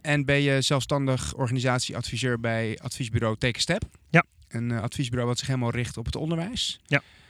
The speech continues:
Speaker 1: Eh, gevestigd in Amsterdam. Eh, dus, eh, nou, voor degenen die, eh, eh, die daar meer over willen weten, kunnen ze eens op jullie website kijken.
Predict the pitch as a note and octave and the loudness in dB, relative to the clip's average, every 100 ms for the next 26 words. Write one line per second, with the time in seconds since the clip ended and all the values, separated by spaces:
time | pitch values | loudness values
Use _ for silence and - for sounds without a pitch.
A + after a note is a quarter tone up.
0 | - - B2 A#2 A2+ A2 A#2 B2+ A#2+ A#2+ | -20 -10 -4 -2 -2 -4 -4 -4 -4 -4
1 | G2 - A2+ G3 - _ _ _ G#2+ G#2+ | -4 -4 -4 -4 -8 _ _ _ -8 -6
2 | G#2+ - - G2+ A2 - G#2+ G#2 G#2 G2+ | -4 -4 -2 -4 -6 -8 -10 -8 -8 -8
3 | G#2 G2+ G2+ G2 - G#2+ G2 G2+ G2+ - | -6 -6 -6 -8 -10 -12 -10 -10 -12 -10
4 | A2 G#2+ G#2 A2+ A#2+ A#2 G#2 A2 G#2 G2+ | -6 -2 0 2 2 0 -4 -4 -2 -4
5 | - G#2+ G2+ G#2 G2 G#2 G2+ G#2+ - - | -6 -8 -8 -8 -8 -8 -8 -8 -10 -10
6 | - - | -10 -10